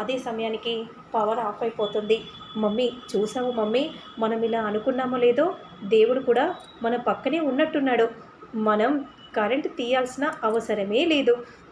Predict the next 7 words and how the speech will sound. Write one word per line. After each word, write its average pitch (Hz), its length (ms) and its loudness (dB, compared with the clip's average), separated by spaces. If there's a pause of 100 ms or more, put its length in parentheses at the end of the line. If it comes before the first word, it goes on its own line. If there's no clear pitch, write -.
(240)
చూడు 302 260 2
మమ్మీ, 294 300 2 (340)
పవర్ 233 360 2
ఆఫ్ 247 140 0
అయిపోయింది. 220 480 2 (840)
ఇంకేంట్రా, 214 460 0 (400)
ఇక 220 140 -2